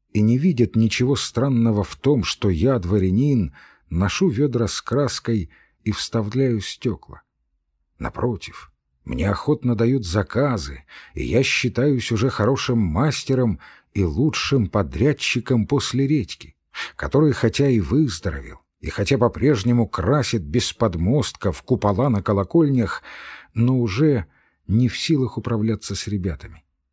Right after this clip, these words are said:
Вместо него я теперь бегаю по городу и ищу заказов. Я нанимаю и рассчитываю ребят. Я беру деньги взаймы под большие проценты. И теперь, ставши подрядчиком,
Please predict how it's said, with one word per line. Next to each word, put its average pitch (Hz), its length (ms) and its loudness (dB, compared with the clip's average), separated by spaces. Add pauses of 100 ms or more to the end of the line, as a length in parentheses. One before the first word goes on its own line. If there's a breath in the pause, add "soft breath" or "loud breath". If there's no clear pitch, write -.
(440)
Вместо 123 560 0
него 156 340 4
я 147 420 4
теперь 107 360 0
бегаю 104 460 2
по 101 140 2
городу 127 500 0 (320 loud breath)
и 113 180 2
ищу 131 320 -2
заказов. 117 600 -6 (400)
Я 123 200 2
нанимаю 117 720 4 (260 loud breath)
и 107 80 0
рассчитываю 110 760 0
ребят. 98 520 -4 (380)
Я 127 180 2
беру 139 240 4
деньги 131 380 4
взаймы 110 600 4
под 117 200 -2
большие 117 500 -2
проценты. 113 640 -6 (1200)
И 76 80 -10
теперь, 107 600 0 (380 soft breath)
ставши - 500 -4
подрядчиком, 101 920 -4